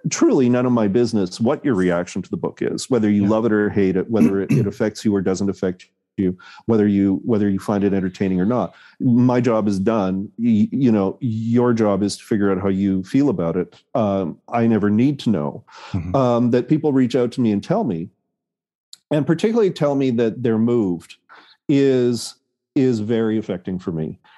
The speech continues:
Speaker 1: and, um, and makes me feel like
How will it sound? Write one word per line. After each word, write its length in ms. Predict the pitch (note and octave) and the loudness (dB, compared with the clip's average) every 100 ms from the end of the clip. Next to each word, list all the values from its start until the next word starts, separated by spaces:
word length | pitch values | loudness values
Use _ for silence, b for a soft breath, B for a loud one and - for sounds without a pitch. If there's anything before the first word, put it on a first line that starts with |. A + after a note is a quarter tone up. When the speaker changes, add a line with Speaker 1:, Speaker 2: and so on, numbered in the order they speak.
| b - | b -2
Speaker 1:
and, 640 | C#3 C3+ C3 B2+ B2+ - - - | 0 2 2 2 0 -4 -10 -4
um, 640 | B2 B2 A#2 A#2 A2+ A2 - - | 0 2 2 2 0 -2 -6 -4
and 220 | C#3+ C3+ | 0 2
makes 220 | C3+ C3+ - | 0 -2 -2
me 80 | C3+ | -2
feel 280 | C3+ B2 | 0 0
like 500 | A2+ G#2+ G#2 G2+ - | 0 0 -2 -4 -12